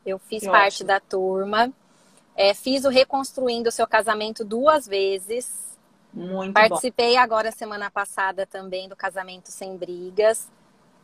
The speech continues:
Speaker 1: E assim, viciada, Lu, total, o tempo
Speaker 2: Qual que você
Speaker 1: inteirinho.
Speaker 2: gostou mais, o Reconstruindo ou o Casamento Sem Brigas?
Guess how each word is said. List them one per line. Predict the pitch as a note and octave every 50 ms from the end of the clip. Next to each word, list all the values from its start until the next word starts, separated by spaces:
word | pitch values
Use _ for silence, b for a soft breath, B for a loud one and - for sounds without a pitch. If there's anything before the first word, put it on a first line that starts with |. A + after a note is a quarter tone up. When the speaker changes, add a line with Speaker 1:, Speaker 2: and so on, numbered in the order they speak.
| -
Speaker 1:
E | G3+ G#3+
assim, | A3 B3 - - B3+ A3 G#3+
viciada, | F#3+ A3+ A#3+ - - - E4+ F4 D4+ A#3 G#3+ G3+ F#3+ F3+ G3+ G3+
Lu, | G3 G3+ F#3+ F#3
total, | - - A3 - _ - D#4 A#3+ G#3+ G#3
o | G3
tempo | - G#3+ A3 - C#4+
Speaker 2:
Qual | C#4 D4 E4+ -
que | - B3
você | B3+ B3 A#3 A3+ - -
Speaker 1:
inteirinho. |
Speaker 2:
gostou | - C#4+ C#4 C#4 C#4+ C#4 C#4
mais, | C4+ B3 A3+ G3+ F#3 F#3 G3+
o |
Reconstruindo | G#3+ A#3 A#3 - A#3+ A#3 A#3 - - A3+ A3+ A3+ B3+ C#4+ D#4 D#4+ D4+ E4 E4+ - -
ou | B3+ C4 C4
o |
Casamento | C4 B3+ B3 B3+ B3 A#3 A#3 A#3
Sem | A#3 B3 A3
Brigas? | A3 G3+ F3+ E3 D3 C#3 C#3+ C3+ C#3 - - - _